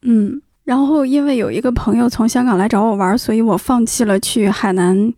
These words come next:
电影节的机会。今天我们去了故宫，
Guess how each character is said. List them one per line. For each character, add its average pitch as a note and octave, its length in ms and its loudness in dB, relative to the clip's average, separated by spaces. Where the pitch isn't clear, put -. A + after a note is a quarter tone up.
电 A#3+ 180 2
影 F#3+ 160 0
节 F#3+ 180 -2
的 G3 180 0
机 B3 200 0
会。 A#3 300 0
今 C#4 160 -2
天 C#4 200 2
我 G#3 80 -4
们 F#3+ 120 -2
去 - 160 -2
了 A3 100 2
故 A#3 220 -4
宫， B3+ 260 0